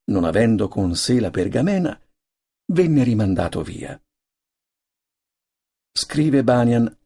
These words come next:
nel suo libro: E riuscì a sbirciare dopo che furono entrati, e vidi che le strade erano lastricate d'oro. Su esse camminavano, portando delle corone,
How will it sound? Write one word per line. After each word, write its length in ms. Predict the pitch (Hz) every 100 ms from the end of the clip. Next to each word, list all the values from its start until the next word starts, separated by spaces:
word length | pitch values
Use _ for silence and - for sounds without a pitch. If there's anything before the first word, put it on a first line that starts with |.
| -
nel 280 | 113 113
suo 260 | 104 - 123
libro: 500 | 87 80 - 67 - _ _ _ _ _ _ _ _ _ _ _ _ _ -
E 180 | 127
riuscì 600 | 127 127 131 - - 151
a 80 | 135
sbirciare 720 | 123 127 120 117 - 107 101
dopo 300 | 95 113 -
che 140 | 104 104
furono 440 | - 131 123 101
entrati, 680 | 95 87 - 120 135 - - _ _ _ _ _ _ _ _
e 140 | -
vidi 300 | 104 156 143
che 120 | 135 139
le 120 | 127
strade 460 | - - 135 127
erano 260 | 131 127 123
lastricate 680 | 120 117 - 104 117 113 -
d'oro. 480 | - - - - 160 _ _ _ _ _ _ _ _ _ _
Su 220 | - -
esse 300 | 147 - 135
camminavano, 760 | 123 127 120 117 104 95 101 98
portando 600 | 151 - 117 107 98 95
delle 260 | 95 92
corone, 600 | 95 107 131 135 113 -